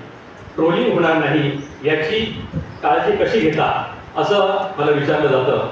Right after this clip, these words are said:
तर त्याच्याकडे, त्याच्याकडे माझ्याकडे संयुक्तिक उत्तर नाही,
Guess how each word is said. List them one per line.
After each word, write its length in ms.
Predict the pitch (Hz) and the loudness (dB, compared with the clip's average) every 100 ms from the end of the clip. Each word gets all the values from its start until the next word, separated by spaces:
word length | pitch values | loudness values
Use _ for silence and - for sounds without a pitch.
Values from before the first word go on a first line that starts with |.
| - - - - 180 | -8 -14 -14 -2 2
तर 200 | 196 196 - - | 4 4 0 0
त्याच्याकडे, 480 | 160 - 175 185 185 | 0 2 2 2 0
त्याच्याकडे 380 | 151 139 180 175 | 0 0 0 0
माझ्याकडे 360 | 160 175 175 175 170 - - - - - - - | 0 2 2 0 0 -4 -6 -16 -18 -16 -4 0
संयुक्तिक 480 | 170 220 - - | 2 2 2 0
उत्तर 240 | 190 - 190 | 2 2 2
नाही, 460 | 165 151 123 107 | 2 2 2 -2